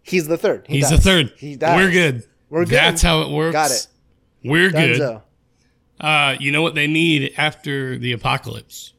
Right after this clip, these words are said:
Speaker 1: What?
Speaker 2: Podcast <laughs> hosts.
Speaker 1: That's right. That's exactly what they need.
Speaker 2: I'm a
Speaker 1: People to
Speaker 2: handyman.
Speaker 1: Listen, they need people to tell the people what's going on. And what's going on is mostly stuff about Christian universities and high schools that,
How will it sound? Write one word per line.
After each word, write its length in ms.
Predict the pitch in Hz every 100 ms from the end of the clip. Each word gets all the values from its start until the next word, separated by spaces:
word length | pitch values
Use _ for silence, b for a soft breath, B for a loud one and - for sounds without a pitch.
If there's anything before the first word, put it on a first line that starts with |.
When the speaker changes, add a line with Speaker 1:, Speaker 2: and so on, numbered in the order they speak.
| _
Speaker 1:
What? 320 | 123 131 92 _ _ _ -
Speaker 2:
Podcast 560 | 143 - 120 - -
<laughs> 40 | -
hosts. 440 | 120 - - - _ _ _
Speaker 1:
That's 240 | 143 143 147
right. 300 | 165 127 - -
That's 180 | 156 147
exactly 360 | 147 165 165
what 120 | 160 127
they 120 | 127
need. 240 | 117 104 -
Speaker 2:
I'm 80 | 185
a 80 |
Speaker 1:
People 20 | 247
to 40 |
Speaker 2:
handyman. 640 | 185 196 180 143 120 110 - _ _ _
Speaker 1:
Listen, 280 | 185 175 170
they 140 | 170
need 200 | 220 277
people 280 | 269 262 233
to 120 | 175
tell 260 | 139 185 196
the 60 | 190
people 340 | 190 165 156
what's 220 | 151 160
going 360 | - 143 135 123
on. 300 | 110 78 85 _ _ _
And 160 | 147 139
what's 180 | 185 -
going 280 | 208 185
on 240 | 180 170 147
is 220 | 143 131
mostly 460 | 131 151 165 - 170
stuff 300 | - 160 151
about 360 | 139 135 139
Christian 320 | - 156 160
universities 760 | 156 156 135 139 135 139 135 123
and 100 | 120
high 180 | 107 139
schools 420 | 127 - 143 139 123
that, 200 | 131